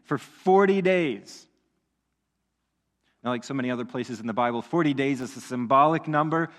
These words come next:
symbolizing trial and hardship. It may have been forty days. It may not have been forty days exactly, but it is a time of trial and hardship for,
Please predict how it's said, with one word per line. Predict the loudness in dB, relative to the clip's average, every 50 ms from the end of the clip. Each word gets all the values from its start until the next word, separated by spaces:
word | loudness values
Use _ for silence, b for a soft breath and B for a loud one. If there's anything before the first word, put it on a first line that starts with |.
| B B B B
symbolizing | -6 -4 -2 0 2 2 0 0 0 -4 -6 -6
trial | -8 -6 -2 2 6 6 6 6 6 6 4 2
and | 2 -2 -4 -6
hardship. | -2 0 0 2 2 0 -4 -6 -6 -6 -4 -6
It | -6 -6 -4 -4
may | -2 0 0
have | 0 -2 -2
been | -4 -6 -6
forty | -6 -4 -2 -2 -2 -2
days. | -2 -2 -2 -2 -4 -4
It | -6 -6 -4
may | -4 -4 -2
not | 0 0 0 0 0
have | -4 -6 -6 -6
been | -6 -8 -8
forty | -6 -6 -4 -2 -2 -2 -2
days | -2 -2 -4 -4 -6 -6
exactly, | -10 -10 -8 -4 -2 -2 -2 -2 -2 -2 -2 -2 -4 -6 b b b b b b
but | -2 0 0
it | 2 0 0
is | 0 -2
a | -4
time | -6 -4 -2 0 2 4 4 2 2 0 -2 -4 -6 -8 -12 _ _ _ _ _ _ _ _ _ _ -20
of | -18 -14
trial | -2 2 4 6 6 6 4 2
and | 0 0
hardship | 0 0 0 0 -2 -6 -10 -10 -8
for, | -6 -4 -4 -4 -4